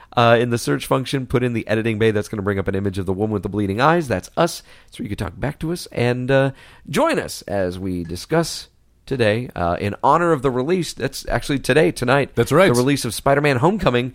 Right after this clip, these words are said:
Speaker 2: Yeah.
Speaker 1: we decided to, uh, to watch Spider-Man three, the Tobey Maguire, Sam Raimi joint.
Speaker 2: And, Joe, we could have done any number of Spider-Man movies.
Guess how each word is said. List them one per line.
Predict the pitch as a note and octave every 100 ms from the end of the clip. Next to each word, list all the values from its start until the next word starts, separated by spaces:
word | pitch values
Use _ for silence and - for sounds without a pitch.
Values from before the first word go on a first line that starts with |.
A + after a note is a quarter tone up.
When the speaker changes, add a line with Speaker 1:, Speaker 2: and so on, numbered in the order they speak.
| -
Speaker 2:
Yeah. | A#2+ E2+ E3+ -
Speaker 1:
we | C#3
decided | C#3 - D3+ D3+ C#3
to, | - D#3 D#3 D#3
uh, | D#3+
to | D#3 D3+
watch | D#3+ - -
Spider-Man | - - E3+ F#3+ F#3 F#3 F3+
three, | D#3+ D#3+ F3+ E3+ A2 F2
the | G2
Tobey | - B2+ C#3
Maguire, | C3 A#2+ C3+ C3+ C3
Sam | - C3+ C3
Raimi | C#3 B2
joint. | G2 F#2+ D2 -
Speaker 2:
And, | D3+
Joe, | C#3 F#3 E3+
we | D#3+
could | G#3+
have | G3+
done | C#3+ C3+ B2
any | A#2 A#2+
number | G2 F#2+ A2+ G#2
of | F#2
Spider-Man | - - A2+ A2 G#2+
movies. | G#2+ G#2+ B2+ D3 - -